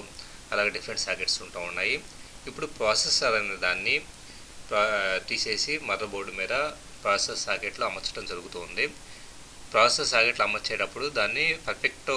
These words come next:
అలైన్‌మెంట్‌లో పెట్టేసి పైన కేసింగ్ అనేది తీసి పక్కన పెట్టడం జరిగింది. ఇప్పుడు సీపీయూ ఫ్యాన్ అనేది, అంటే సీపీయూ హీట్ ఎక్కితే కనుక అది హీట్ని ఎప్పటికప్పుడు అబ్జర్వ్ చేసుకుంటూ, ఆ, హీట్ ఎక్కకుండా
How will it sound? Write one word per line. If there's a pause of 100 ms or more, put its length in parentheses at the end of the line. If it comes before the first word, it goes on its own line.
(160)
అలైన్‌మెంట్‌లో
పెట్టేసి
పైన
కేసింగ్
అనేది (440)
తీసి
పక్కన
పెట్టడం
జరిగింది. (220)
ఇప్పుడు (140)
సీపీయూ
ఫ్యాన్
అనేది, (120)
అంటే
సీపీయూ (180)
హీట్
ఎక్కితే
కనుక (840)
అది (320)
హీట్ని
ఎప్పటికప్పుడు
అబ్జర్వ్
చేసుకుంటూ, (460)
ఆ, (360)
హీట్
ఎక్కకుండా